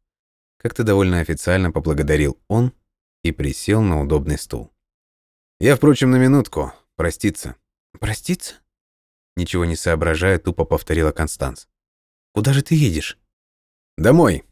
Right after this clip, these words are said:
По крайней мере, в Англию. Подумал, не оставить ли тебе свой адрес?» «Конечно, конечно».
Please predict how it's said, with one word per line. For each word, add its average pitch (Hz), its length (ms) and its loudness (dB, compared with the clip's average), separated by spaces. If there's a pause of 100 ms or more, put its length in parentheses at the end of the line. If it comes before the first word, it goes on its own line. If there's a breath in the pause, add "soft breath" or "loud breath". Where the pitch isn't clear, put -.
(160)
По 104 100 2
крайней 170 280 4
мере, 151 180 6
в 131 80 2
Англию. 76 480 -2 (400)
Подумал, 110 560 2 (300)
не 85 140 -4
оставить 110 440 2
ли 98 100 2
тебе 95 280 0
свой 92 320 -2
адрес?» 76 480 -4 (680)
«Конечно, 107 340 -4
конечно». 156 500 -2